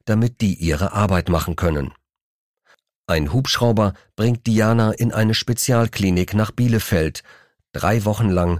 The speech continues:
liegt sie im Koma. Ein Rotationsbett sorgt dafür, dass ihre Lungen arbeiten können. Sie schwebt lange in Lebensgefahr.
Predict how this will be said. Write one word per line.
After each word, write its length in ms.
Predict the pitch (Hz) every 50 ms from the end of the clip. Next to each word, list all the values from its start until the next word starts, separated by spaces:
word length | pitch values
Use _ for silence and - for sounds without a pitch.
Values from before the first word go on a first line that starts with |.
| - _ _
liegt 400 | - 113 101 95 - - - -
sie 120 | 92 71
im 200 | - 95 107 -
Koma. 420 | - - 113 101 90 80 71 - - _ _ _ _ _ _ _ _ _ _ _ _ _ _ _ -
Ein 220 | 78 78 73 71
Rotationsbett 920 | 71 - 98 95 92 78 71 - - 110 110 120 123 - - 110 104 95
sorgt 300 | - - 110 98 98 -
dafür, 400 | - 95 - - 113 107 104 98 95 - - - _ _ -
dass 220 | - 113 - -
ihre 220 | - 135 120 123 123
Lungen 360 | 110 101 98 98 107 117 - -
arbeiten 480 | - 113 113 113 104 110 101 92 - 95
können. 460 | - - 104 95 92 85 78 69 - _ _ _ _ - _ _ _ -
Sie 180 | - 120 123
schwebt 380 | - - 127 135 135 - - -
lange 360 | 117 113 123 135 139 120 95
in 180 | - 107 113 110
Lebensgefahr. 800 | 104 110 110 104 92 - - 92 85 - - 90 76 71 71